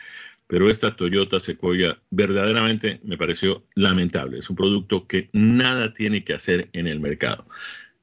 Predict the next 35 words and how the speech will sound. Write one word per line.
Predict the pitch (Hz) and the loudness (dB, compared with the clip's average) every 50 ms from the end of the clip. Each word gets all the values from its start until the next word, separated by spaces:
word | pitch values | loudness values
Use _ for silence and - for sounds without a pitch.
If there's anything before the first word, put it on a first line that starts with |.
| _ _ _ _ _ | _ _ _ _ _
Creo | - 151 180 180 | 0 0 0 0
que | 185 170 | -2 -2
no, | 160 156 156 156 151 - - | -2 -2 -2 -4 -4 -4 -4
mm, | 120 117 117 117 113 107 107 | -4 -2 -2 -2 -2 -2 0
hay | 117 123 | 0 0
mucho | 135 139 120 135 123 | 0 -2 -4 -4 -2
más | 123 127 123 | -2 -2 -2
que | - 123 | -2 -2
añadir | 110 101 98 117 135 139 127 101 92 | 0 2 2 4 4 4 4 2 0
sobre | - 95 85 87 87 95 | -4 -4 -4 -2 -2 -2
esta | 92 - 104 90 | -2 -2 -4 -2
Toyota | - 90 87 95 95 - 101 90 | 0 0 2 2 2 2 0 0
Sequoia | - 98 - - 131 127 120 113 98 87 | 0 -4 0 2 2 4 4 4 2 2
y | 82 | 0
por | - - 127 151 | 0 0 0 2
eso | 156 - 165 - | 2 0 -2 -2
quiero | - 156 147 143 | -2 0 0 0
pasar | - 113 - - 123 123 | 0 -2 -2 -2 -2 -2
de | 139 135 | 0 0
inmediato | 120 110 101 107 110 113 117 110 117 | 0 0 0 2 2 0 0 0 -2
al | 107 117 | -2 -2
otro | 120 120 123 120 110 | -2 -2 -2 0 0
vehículo | 101 98 104 98 117 107 101 95 - | 2 0 0 0 0 0 0 0 -2
que | 117 110 | -4 -6
sí | - - 151 151 | -4 -4 -4 -2
me | 156 156 143 | 0 2 2
dejó | 120 107 104 120 | 2 2 2 2
unas | 123 127 127 123 117 117 | 0 2 0 0 0 0
muy | 117 113 110 | 0 0 2
gratas | 104 113 113 110 - - 95 - - | 2 2 2 2 2 0 -4 -4 -4
impresiones. | 92 85 - 85 - - - 147 147 120 92 - - _ _ - - - - - - _ _ _ | -8 -8 -6 -8 -8 -4 -2 0 0 0 -2 -4 -8 _ _ -20 -20 -20 -20 -20 -20 _ _ _
Es | 147 156 151 - | 0 0 0 2
el | 175 170 160 - - _ _ - 104 | 0 -2 -2 -4 -8 _ _ -20 -20
Ford | - - - - - 165 175 180 170 175 - - - | -20 -20 -10 -4 -2 0 0 0 -2 -4 -8 -8 -6
Ranger, | 110 107 127 131 117 113 101 92 98 101 104 104 104 - | -4 -2 0 0 0 0 -2 -2 -2 -2 -2 -2 -4 -8